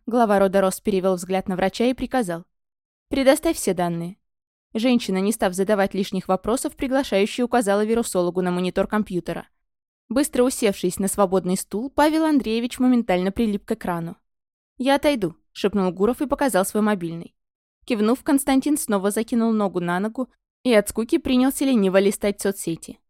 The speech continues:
Среди множества различных постов ярким пятном выделялась картинка с двумя полуголыми красотками, брутальным мачо в воинской форме и надписью: «На врага пошёл войной? Купи комплект звезды двойной. Самые лучшие кители в модной обители.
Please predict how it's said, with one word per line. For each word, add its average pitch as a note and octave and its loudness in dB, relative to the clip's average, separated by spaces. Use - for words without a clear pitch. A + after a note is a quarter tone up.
Среди A#3 2
множества A3+ 2
различных G#3 0
постов A#3 0
ярким G#3+ 0
пятном A3 0
выделялась A3+ -2
картинка A3 2
с F3+ -4
двумя F#3+ 2
полуголыми F3+ 0
красотками, C4 -2
брутальным D4 2
мачо A#3 -2
в A3+ -6
воинской B3+ 0
форме B3+ 0
и D#4+ -2
надписью: F3+ -2
«На F#3+ 2
врага A3 2
пошёл A#3 -2
войной? D4 -4
Купи F#3+ 0
комплект F#3 0
звезды D4 -2
двойной. F3 -2
Самые B3 2
лучшие F3+ 0
кители F#3+ -4
в - -6
модной G3+ 2
обители. G3 -4